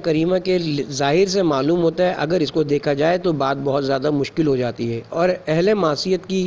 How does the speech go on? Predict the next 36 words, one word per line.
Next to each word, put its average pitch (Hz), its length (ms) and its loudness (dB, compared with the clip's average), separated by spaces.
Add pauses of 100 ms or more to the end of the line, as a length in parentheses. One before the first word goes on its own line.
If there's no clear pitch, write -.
शफात 160 540 -2
के 175 160 0
ज़रिए 160 420 0 (500)
निजात 170 480 2
बहुत 165 300 2
ही 202 100 0
तुलानी 165 460 2
मराहिल 156 420 2
के 175 120 0
बाद 151 260 0
अंजाम 147 460 0
पाती 113 340 -4
है। 117 140 -4 (720)
मौत 208 320 2
के 247 100 2
बाद 226 240 2
क़यामत 196 460 2
कुबरा 180 360 2
तक 190 220 0
और 175 200 0
वहाँ 156 260 2
से 175 140 -2
जहन्नुम 151 480 2
और 165 120 2
मुख्तलिफ 165 420 0
बराज़िक़ 147 540 0
में 160 200 2 (240)
अज़ाब 151 400 0
की 175 100 -2
शिद्दतों 139 520 -2
के 170 240 0
ज़रिए 147 380 0 (720)
तंजिया 180 480 2
और 202 240 2
रवाबित 156 680 2
के 196 220 2